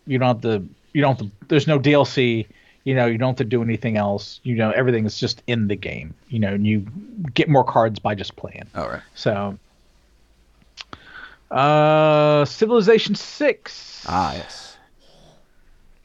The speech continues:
Speaker 1: Um, that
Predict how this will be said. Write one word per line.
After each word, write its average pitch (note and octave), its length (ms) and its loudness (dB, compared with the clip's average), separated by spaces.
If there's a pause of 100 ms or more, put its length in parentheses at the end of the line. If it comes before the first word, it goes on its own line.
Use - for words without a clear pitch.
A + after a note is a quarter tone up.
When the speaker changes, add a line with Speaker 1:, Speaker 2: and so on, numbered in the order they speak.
(120)
Speaker 1:
Um, A#2 840 -2 (2000)
that F#3 600 2